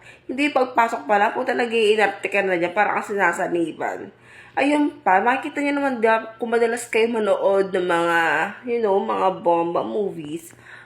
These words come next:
makikita nyo yung mga scripted. Kitang-kita naman, di ba? Yung tipong, kahit mukha namang hindi ka sarap-sarap, tangina, ang lakas ng ungol.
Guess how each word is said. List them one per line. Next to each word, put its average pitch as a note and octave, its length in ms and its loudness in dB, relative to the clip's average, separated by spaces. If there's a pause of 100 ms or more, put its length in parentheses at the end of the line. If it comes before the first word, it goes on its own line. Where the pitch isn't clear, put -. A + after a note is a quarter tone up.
makikita A#3 560 0
nyo A3+ 80 0
yung A3+ 240 0
mga G#3+ 240 -2
scripted. G#3 880 -4 (240)
Kitang-kita A3 800 -2
naman, E3+ 560 -2
di E3+ 160 -4
ba? D#3+ 320 -4 (400)
Yung - 80 -2
tipong, C#4 480 -2 (320)
kahit C4+ 320 0
mukha C4+ 240 0
namang B3 320 -2
hindi A3 160 -8
ka G#3 160 -4
sarap-sarap, F3+ 800 -4
tangina, G3+ 720 -4
ang A#3 320 0
lakas D#3 560 0
ng - 80 -8
ungol. F3+ 880 -2